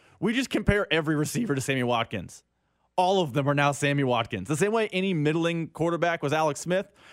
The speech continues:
now every wide receiver is Sammy Watkins.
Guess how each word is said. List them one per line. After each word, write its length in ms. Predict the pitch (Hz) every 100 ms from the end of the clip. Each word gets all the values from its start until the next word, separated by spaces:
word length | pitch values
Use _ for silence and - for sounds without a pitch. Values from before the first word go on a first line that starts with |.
| -
now 360 | 127 180 208 202
every 240 | 170 175
wide 260 | 165 160 156
receiver 460 | 147 - 147 131
is 120 | 127 120
Sammy 260 | 135 123
Watkins. 600 | 117 110 104 98 90 -